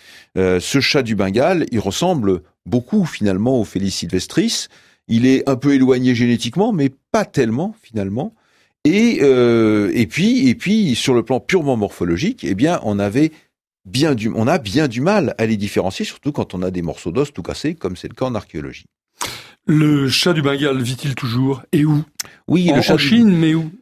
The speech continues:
Speaker 1: Alors, le, le chat du Bengale, il y en a encore pas mal. Euh, il est assez commensal, hein, il tourne autour des villages, dans toute la Chine du Nord, dans les mêmes, les mêmes provinces. Mais on le trouve, euh, sous des formes, euh, des espèces, euh, proches,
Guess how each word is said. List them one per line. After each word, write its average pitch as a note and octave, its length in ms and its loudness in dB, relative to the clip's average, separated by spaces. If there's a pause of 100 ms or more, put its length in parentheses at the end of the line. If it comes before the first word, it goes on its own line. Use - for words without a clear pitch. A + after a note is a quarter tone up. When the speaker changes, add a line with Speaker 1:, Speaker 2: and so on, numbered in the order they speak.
Speaker 1:
Alors, C#3 360 2
le, D3+ 140 4
le E3 100 2
chat F#3+ 160 0
du E3+ 100 -2
Bengale, D3+ 380 2
il D3 60 -2
y D3+ 40 2
en D3+ 100 0
a D3+ 40 2
encore C#3 400 0
pas F3 240 -2
mal. D3 440 0 (220)
Euh, A2 280 4
il D3+ 140 0
est F#3 120 -2
assez E3 220 -2
commensal, D#3 680 -2
hein, C#3+ 200 0
il C3+ 120 -4
tourne D#3+ 260 0
autour B2+ 220 0
des A#2+ 80 0
villages, G#2+ 460 0
dans G#2+ 280 0
toute - 240 -12
la A2 100 2
Chine A#2 340 -4
du G2 120 -4
Nord, C3 320 0
dans G2+ 80 0
les G2+ 120 -2
mêmes, A#2 300 -2
les G2+ 140 -4
mêmes G#2+ 180 -2
provinces. - 520 -6 (580)
Mais E3 300 2
on C#3 160 2
le C3 200 2
trouve, B2+ 440 -2
euh, G#2 380 4
sous D3+ 220 -2
des C#3 120 2
formes, A#2 440 0
euh, F#2+ 260 0
des F#2+ 200 -2
espèces, - 520 -4
euh, F#2+ 120 0
proches, - 560 -4